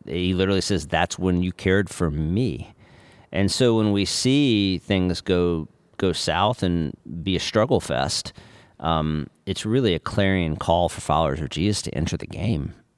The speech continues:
There's Jesus. Like, there he is. Like,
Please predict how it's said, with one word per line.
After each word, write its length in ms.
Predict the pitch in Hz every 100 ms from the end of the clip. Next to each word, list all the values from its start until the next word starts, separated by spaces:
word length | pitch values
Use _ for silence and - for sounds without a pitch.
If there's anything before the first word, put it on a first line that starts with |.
| _ -
There's 300 | 76 98 -
Jesus. 580 | 85 170 - - - - _ _ _ _ -
Like, 100 | 76
there 200 | 73 104
he 80 | 120
is. 360 | 185 85 - -
Like, 300 | - 69 62